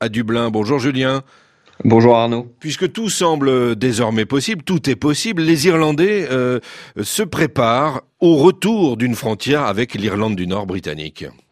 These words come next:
Speaker 2: Oui, l'hypothèse inenvisageable il y a encore quelques semaines est désormais dans toutes les têtes. L'absence de frontières était pourtant une priorité irlandaise dans les négociations du Brexit. Et Dublin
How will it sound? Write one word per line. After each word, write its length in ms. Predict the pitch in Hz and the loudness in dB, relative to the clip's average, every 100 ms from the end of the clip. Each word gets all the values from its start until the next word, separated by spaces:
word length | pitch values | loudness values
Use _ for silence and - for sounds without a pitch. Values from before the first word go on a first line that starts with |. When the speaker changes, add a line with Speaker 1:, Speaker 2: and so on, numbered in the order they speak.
| _ _ _ _ | _ _ _ _
Speaker 2:
Oui, 280 | 123 123 131 | -4 -2 -2
l'hypothèse 680 | 113 113 117 - 135 117 110 - | -4 -8 -8 -4 -4 -2 -2 0
inenvisageable 680 | 143 127 123 117 113 143 | 2 2 2 0 0 0
il 80 | 120 | 0
y 80 | 120 | 2
a 40 | |
encore 260 | 117 113 123 | 0 0 -2
quelques 320 | - 113 113 | -2 -2 -2
semaines 260 | 104 135 131 | 0 0 0
est 80 | 110 | 0
désormais 400 | 107 101 107 131 | 0 0 0 0
dans 200 | 113 107 | -2 -4
toutes 280 | 123 135 | -4 -4
les 140 | 123 120 | 0 0
têtes. 400 | 123 175 180 123 | 0 -2 -2 -6
L'absence 520 | 110 107 107 123 107 | -4 -4 -6 -10 -8
de 220 | 101 101 | -6 -6
frontières 380 | 95 98 95 120 | -6 -8 -4 -4
était 140 | 92 | -4
pourtant 340 | 98 104 - 113 | -8 -8 -4 -2
une 100 | 98 | -2
priorité 720 | - 98 95 92 107 101 85 | -2 0 0 0 0 0 0
irlandaise 460 | 98 98 110 156 120 | -2 0 0 0 0
dans 100 | 107 | 0
les 80 | |
négociations 560 | 98 98 101 101 95 113 | 0 0 -2 -4 -6 -4
du 100 | 104 | -2
Brexit. 480 | 95 95 101 170 190 - - - - | -2 -2 0 -2 -2 -10 -14 -8 -4
Et 80 | |
Dublin 340 | 123 131 147 | 0 0 0